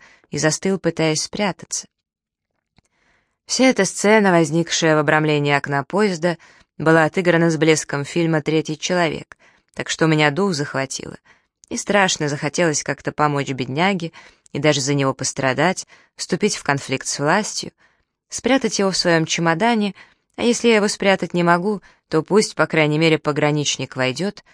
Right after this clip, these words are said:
спросит меня, не видел ли я китайца, и я, конечно, укажу ему в противоположную сторону. Поезд в этот момент тронулся, и китайчонок со своей трагедией остался позади,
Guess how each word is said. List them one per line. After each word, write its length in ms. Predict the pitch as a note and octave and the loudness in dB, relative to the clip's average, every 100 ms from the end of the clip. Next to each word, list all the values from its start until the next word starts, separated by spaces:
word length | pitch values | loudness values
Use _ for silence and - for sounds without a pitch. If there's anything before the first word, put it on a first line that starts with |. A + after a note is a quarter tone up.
| _ _ _ - | _ _ _ -14
спросит 500 | - B3 C4 G3 F#3 | -2 2 2 0 0
меня, 200 | E3 D#3 | 2 2
не 120 | D#3 | 2
видел 260 | E3 D3 | 2 2
ли 140 | C3+ C3 | 2 0
я 120 | B2+ | -2
китайца, 680 | - C#3+ G#3 A3 - - F3 _ _ _ - | -4 -4 -2 -2 -4 -8 -10 _ _ _ -8
и 100 | A3+ | -2
я, 120 | A#3 | 0
конечно, 500 | G3 G3 G#3+ - E3+ | 2 2 2 2 0
укажу 340 | D#3+ D3+ D#3 | 2 2 2
ему 200 | F#3 F3 | 0 0
в 100 | E3 | -2
противоположную 880 | - D3+ - C3 C3+ B2+ C3 B2 A#2+ | -4 -4 -2 -2 -2 -2 -2 -4 -8
сторону. 420 | B2 - - - - _ _ _ _ _ _ _ _ _ _ | -10 -12 -14 -14 -20 _ _ _ _ _ _ _ _ _ _
Поезд 340 | - C4+ C4 - | 0 2 2 2
в 60 | |
этот 280 | A3 A3 F#3 | 2 2 0
момент 400 | F#3 E3 D3 C#3 | 2 4 2 0
тронулся, 600 | - A#3 A3+ G#3+ - G3 - _ _ _ | -2 0 0 -2 -2 -4 -8 _ _ _
и 60 | - | -10
китайчонок 640 | F3 F3+ F3 A#3 A#3 G#3+ | -2 0 2 2 0 0
со 120 | - | -2
своей 260 | D#3+ E3+ E3+ | -2 2 2
трагедией 600 | E3 D#3+ D3 F#3 E3+ E3 | 2 0 0 0 2 0
остался 440 | D#3 E3+ E3 - | 0 -2 -2 -4
позади, 580 | E3 E3 D#3 D3+ F3 E3 | -6 -4 -2 -2 -6 -8